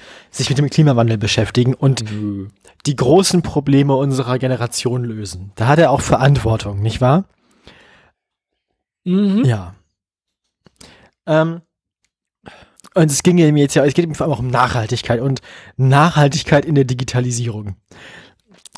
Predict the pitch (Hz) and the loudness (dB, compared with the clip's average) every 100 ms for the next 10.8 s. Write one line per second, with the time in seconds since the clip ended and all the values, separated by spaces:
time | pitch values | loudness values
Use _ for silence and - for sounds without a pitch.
0 | - 147 135 165 165 - 135 127 - 175 | -4 -2 2 4 4 2 2 2 2 2
1 | 160 123 123 - 127 113 117 113 92 123 | 4 2 -2 2 2 2 -2 -6 -6 -8
2 | 117 120 131 120 104 101 - 123 147 - | -6 0 0 0 -4 -10 -8 -8 -8 -6
3 | 120 120 113 110 156 170 131 - 156 143 | -4 -4 -4 0 2 2 2 0 0 0
4 | - 131 127 123 127 131 _ - - _ | 0 0 2 0 -2 -4 _ -20 -20 _
5 | _ - 165 196 190 143 175 - 180 175 | _ -4 2 2 2 2 2 4 2 2
6 | 180 139 160 160 170 - - - - _ | 0 2 2 2 0 -4 -16 -20 -20 _
7 | - 147 - 143 175 - 196 180 156 - | -2 -2 0 -2 -2 0 -2 0 -4 -4
8 | 143 - 156 165 - 139 - 170 185 196 | -4 -2 -4 -4 0 -2 -2 0 2 2
9 | - 135 170 160 - 139 147 156 - 147 | 0 0 2 2 2 2 2 0 0 2
10 | 160 160 127 123 123 - 120 113 | 0 0 -2 0 -4 -4 -4 -4